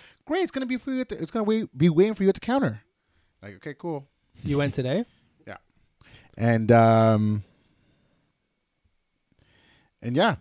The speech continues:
Speaker 1: so yeah, basically the, the same setup Apple's
Speaker 2: What is
Speaker 1: got.
Speaker 2: your background?
Speaker 1: This background.
Speaker 2: It looks like a Christmas background that my wife might have on her phone.
Speaker 1: This?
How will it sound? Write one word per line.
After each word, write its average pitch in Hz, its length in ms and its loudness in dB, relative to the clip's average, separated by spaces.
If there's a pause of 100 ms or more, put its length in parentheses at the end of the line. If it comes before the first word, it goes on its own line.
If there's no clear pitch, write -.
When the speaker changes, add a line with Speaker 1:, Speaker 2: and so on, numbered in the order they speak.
(320)
Speaker 1:
so 151 100 12
yeah, 165 240 8 (360)
basically 165 440 4
the, 139 100 -2
the 127 220 -2
same 160 260 4
setup 156 300 4
Apple's 143 220 2
Speaker 2:
What 175 100 6
is 214 80 10
Speaker 1:
got. 196 100 4
Speaker 2:
your 185 100 6
background? 131 560 -4 (680)
Speaker 1:
This 180 260 -12
background. 113 560 -20
Speaker 2:
It 147 60 -2
looks 160 120 0
like 175 100 0
a 143 60 0
Christmas 175 600 0
background 151 560 0
that 135 80 -2
my 131 140 -2
wife 131 320 -2
might 127 180 -8
have 123 220 -8
on 120 100 -6
her 117 100 -8
phone. 117 380 -12
Speaker 1:
This? 208 440 -16